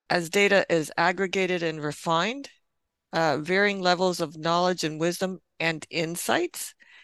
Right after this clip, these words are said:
can be applied to the problem. The codification can then be integrated as policy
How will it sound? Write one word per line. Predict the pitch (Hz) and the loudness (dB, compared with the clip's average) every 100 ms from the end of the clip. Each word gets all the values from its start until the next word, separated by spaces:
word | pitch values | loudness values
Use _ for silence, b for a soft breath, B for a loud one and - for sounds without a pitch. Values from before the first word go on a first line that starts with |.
| b | b
can | - 196 | -2 0
be | 190 | 2
applied | 185 - 196 180 180 - | 2 2 2 4 4 0
to | 170 | -6
the | 151 | -4
problem. | - 170 151 127 - - - _ | 2 4 2 0 -8 -10 -20 _
The | 170 190 185 | -6 0 0
codification | 175 202 190 - - - 302 - 190 143 175 - | 0 2 2 0 2 4 4 2 -2 -4 -14 -8
can | 180 | -4
then | 175 196 | 0 0
be | 190 175 165 - | 2 0 0 0
integrated | 226 - 247 165 151 78 71 - - - _ | -2 0 -2 2 2 2 -2 -8 -16 -20 _
as | 165 160 | -2 -2
policy | - 196 175 170 - 131 110 | -2 2 4 2 -2 -8 -10